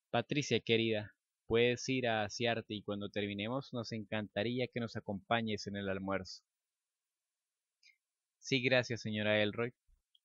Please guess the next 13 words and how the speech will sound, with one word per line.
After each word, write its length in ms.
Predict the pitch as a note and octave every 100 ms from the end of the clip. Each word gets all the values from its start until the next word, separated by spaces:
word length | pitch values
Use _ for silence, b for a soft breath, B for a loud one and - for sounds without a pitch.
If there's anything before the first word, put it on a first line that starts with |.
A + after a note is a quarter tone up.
| _
Si 180 | - A2
me 120 | G#2
disculpan". 680 | G#2 - A#2 A2+ A#2 A2+ B2+ _ _ _ _ _ _ _ _ _ _ _ _ _ _ _ -
Dio 160 | G#2+
media 280 | G#2+ A#2 A#2
vuelta 520 | A#2 C3+ C3 - C3+ - _
y 160 | - A#2
se 140 | -
adentró 380 | A2+ G#2+ F#2 G#2+
en 100 | G#2+
la 100 | G#2+
casa. 360 | - F#2+ - - _ _ _ _ _ _ _ _
"Patty". 380 | - C3+ - F#2+